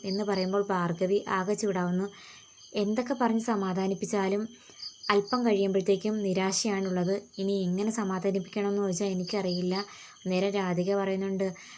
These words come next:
"മേഡം ടെൻഷൻ അടിക്കണ്ട, മീരയുടെ ആ ഒരു കേസ് തന്നെ എന്തുമാത്രം കുഴപ്പിച്ചതാണ്, അവസാനം വിജയൻ നമ്മളോടൊപ്പം തന്നെ അല്ലായിരുന്നോ?" എന്ന് പറയുന്ന സമയത്ത് പ്രഭാവതി പറയുന്നുണ്ട്, "അതുപോലല്ല ഈ കേസ്, ഇതിൽ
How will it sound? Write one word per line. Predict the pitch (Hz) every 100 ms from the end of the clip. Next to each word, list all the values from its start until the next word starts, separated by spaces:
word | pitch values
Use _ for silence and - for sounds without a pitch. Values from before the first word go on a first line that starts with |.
| -
"മേഡം | 196 190 185 202
ടെൻഷൻ | 196 170 202 190
അടിക്കണ്ട, | 175 180 180 185 196 - - - - - - -
മീരയുടെ | 208 202 208 214 220 -
ആ | 202 202
ഒരു | 214 220
കേസ് | - 196 190
തന്നെ | 220 196 190 202 -
എന്തുമാത്രം | 190 185 220 214 214 226 226
കുഴപ്പിച്ചതാണ്, | 208 185 180 202 202 196 180 190 -
അവസാനം | 202 190 196 202 208
വിജയൻ | 196 170 202 196
നമ്മളോടൊപ്പം | 185 185 196 202 202
തന്നെ | 196 190 185
അല്ലായിരുന്നോ?" | 180 175 180 185 175 - - 208
എന്ന് | 208 220
പറയുന്ന | 202 190 196
സമയത്ത് | 208 190 180 202
പ്രഭാവതി | 196 180 180 185 196
പറയുന്നുണ്ട്, | 185 180 180 202 -
"അതുപോലല്ല | 180 185 202 208 190 185
ഈ | 190 185
കേസ്, | - 185 175 196 208 - - - -
ഇതിൽ | 220 190